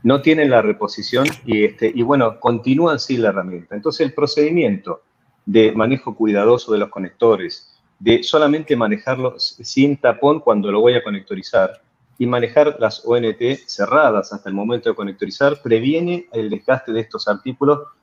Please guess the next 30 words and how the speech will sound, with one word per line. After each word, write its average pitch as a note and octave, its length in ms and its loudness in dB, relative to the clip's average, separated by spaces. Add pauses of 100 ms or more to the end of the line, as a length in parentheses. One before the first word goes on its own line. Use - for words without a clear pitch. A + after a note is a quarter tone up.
(220)
que G#2 100 4
después - 680 0
son F3 240 2
necesarios C#3 560 2
en A2 80 0
momentos A#2+ 460 -2
que G#2 100 0
no A#2 140 0
se A2 100 -10
pueden G2 240 2
intervenir. F#2+ 640 0
La F#2+ 140 4
O G2 60 6
N G2+ 140 0
T D#3 320 2
hay G#2+ 160 2
que G#2+ 140 2
abrirla A2 420 4
para F2+ 160 0
intervenir G2 560 -2
el G#2 140 -2
conector G#2+ 420 -2
si - 140 -10
no F#2+ 80 -4
se - 140 -14
puede G2 180 -4
limpiar F#2+ 260 -4
con F#2+ 120 -8
un F2+ 100 -6
lápiz. - 360 -8